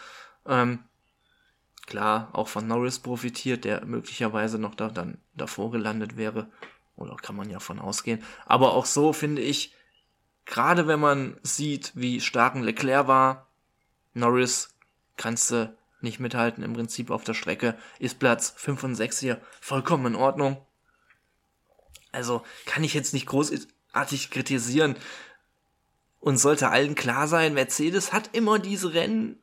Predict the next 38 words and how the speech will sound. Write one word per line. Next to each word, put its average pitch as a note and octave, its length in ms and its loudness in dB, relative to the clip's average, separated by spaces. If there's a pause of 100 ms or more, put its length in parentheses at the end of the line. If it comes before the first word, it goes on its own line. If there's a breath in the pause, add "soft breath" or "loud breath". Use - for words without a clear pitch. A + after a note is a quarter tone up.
wo, D#3+ 260 -2
wo D#3+ 80 2
man E3 180 2
sagt, - 300 0
ach, A3 60 -8
vielleicht E3+ 300 0
sind F3+ 160 -2
sogar E3+ 240 2
hier E3+ 120 2
das D#3+ 240 2
zweitbeste F#3+ 580 -2
Team F#3+ 220 -4
mal F3+ 160 2
gewesen. F3+ 520 0 (520 loud breath)
Aber C#3+ 280 2
in D3+ 120 -2
der C#3+ 140 4
Regel E3 560 4 (760 soft breath)
schätze - 380 -2
ich - 80 -2
die D3+ 160 -2
schon D3 240 -2
da C3+ 180 2
ein, D3+ 240 -2
wo D3 80 -2
sie C3+ 160 -2
hier C#3 160 0
gelandet B2+ 460 -2
sind. B2 300 -2 (500 loud breath)
Und A#2 480 -2 (1160)
Antonelli A#2+ 560 -2
sogar, G3+ 300 0
finde F#3 280 -6
ich, - 160 -6
von B2 160 -8
den A#2 140 -6
Hamilton D#3+ 360 -6
gelandet. D3 600 -2